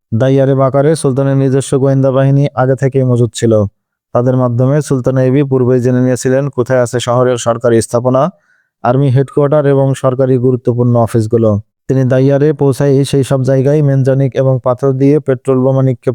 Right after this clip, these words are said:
করার আদেশ দিলেন, যেখানে শুধু সেনা ছাউনি এবং সরকারি অফিস এবং মহল ছিল। মেনজানিক নিক্ষেপের ফাঁকে ফাঁকে তিনি সেনাপতিদের মাধ্যমে এই ঘোষণা প্রচার করতে লাগলেন, "শহরের আমির অস্ত্র সমর্পণ করে বাইরে চলে এসো, নইলে শহর গুড়িয়ে দেয়া হবে।"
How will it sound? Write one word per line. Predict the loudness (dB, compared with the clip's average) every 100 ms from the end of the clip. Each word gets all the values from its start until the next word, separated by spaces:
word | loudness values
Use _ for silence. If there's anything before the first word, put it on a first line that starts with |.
| -2
করার | 0 2
আদেশ | 2 0 0
দিলেন, | 2 2 -2 -6 _ _ _ _
যেখানে | -2 0 0 0
শুধু | 0 0
সেনা | 0 -2 -2
ছাউনি | -2 0 2
এবং | 2 0
সরকারি | 0 -2 0 0
অফিস | 0 -2 -2
এবং | -2 0
মহল | 0 -2 -2
ছিল। | -2 0 0 -4 _ _ _ _ -2
মেনজানিক | 2 2 0 0 0
নিক্ষেপের | -4 -2 -2 -2
ফাঁকে | -2 -2 -2
ফাঁকে | -2 -2 -2
তিনি | 0 -2
সেনাপতিদের | 0 0 0 0 0 0
মাধ্যমে | 0 0 0 0
এই | 0 0
ঘোষণা | 0 0 0 -2
প্রচার | -2 -2 -2
করতে | -2 -2
লাগলেন, | -2 0 0 0 -2 -6 -20 -20 -20 _
"শহরের | -4 0 0 2
আমির | 2 2 0
অস্ত্র | -2 -2 -2
সমর্পণ | -2 -2 -2 -2 -2
করে | 0 0 2
বাইরে | 2 0 0
চলে | 0 0
এসো, | 0 0
নইলে | 0 0 -2
শহর | -2 -2 0
গুড়িয়ে | 2 2 2
দেয়া | 0 0
হবে।" | 2 0